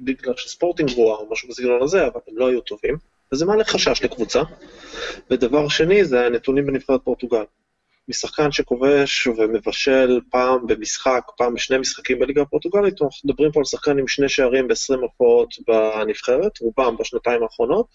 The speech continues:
וגם השערים זה אלג'יריה ולוקסמבורג. ונורא קל להסתכל על זה ולא ולהגיד, "תשמעו, חבר'ה, זה בחור שיפרח מול הקטנות, אבל נעלה רמה, תהיה פה בעיה."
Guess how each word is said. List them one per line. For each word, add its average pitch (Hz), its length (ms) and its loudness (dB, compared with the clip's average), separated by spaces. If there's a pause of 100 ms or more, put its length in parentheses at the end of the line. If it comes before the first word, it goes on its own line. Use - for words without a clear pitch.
(300)
וגם 185 160 0
השערים 190 360 2
זה 165 120 2
אלג'יריה 139 380 2
ולוקסמבורג. 110 520 -4 (1500)
ונורא 127 340 2
קל 214 160 0
להסתכל 196 360 -2
על 175 80 0
זה 170 160 2
ולא 139 280 2
ולהגיד, 135 400 0 (120)
"תשמעו, 185 400 0
חבר'ה, 180 420 -2
זה 120 220 -2 (340)
בחור 208 480 2
שיפרח 240 640 2
מול 240 120 6
הקטנות, 214 460 -2 (320)
אבל 117 400 2 (160)
נעלה 120 600 4
רמה, 107 460 0
תהיה 175 220 0
פה 180 120 -4
בעיה." 208 300 2